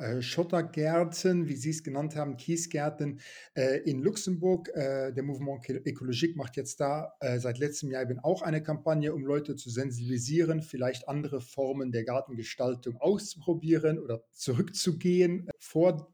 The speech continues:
der Kiesschüttung. Und, äh, da habe ich Sie entdeckt und, äh, ich bin, äh, vielen Dank für Ihre Zeit. Äh, Sie kennen das Format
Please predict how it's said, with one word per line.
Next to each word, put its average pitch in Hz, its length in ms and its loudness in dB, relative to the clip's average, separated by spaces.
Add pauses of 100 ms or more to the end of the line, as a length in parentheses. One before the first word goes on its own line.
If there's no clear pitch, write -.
der 147 240 2
Kiesschüttung. 180 1160 0 (480)
Und, 147 340 4
äh, 156 160 8
da 151 120 6
habe 180 120 6
ich 165 80 0
Sie 165 80 2
entdeckt 208 360 0
und, 160 400 2
äh, 160 80 6
ich 170 160 -2
bin, 147 180 2
äh, 147 380 4
vielen 196 200 4
Dank 175 220 4 (160)
für - 160 -2
Ihre 139 260 0
Zeit. 165 540 0
Äh, 151 240 2
Sie 143 180 -4
kennen 208 240 4
das 123 200 0
Format 123 440 0